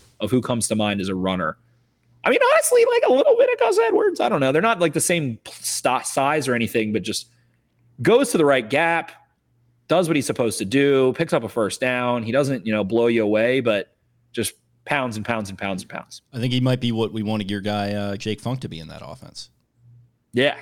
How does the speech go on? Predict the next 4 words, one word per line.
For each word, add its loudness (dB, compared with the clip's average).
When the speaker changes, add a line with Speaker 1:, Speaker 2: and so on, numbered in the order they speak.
Speaker 1:
exactly. -6
Efficient 0
runner. 0
And 0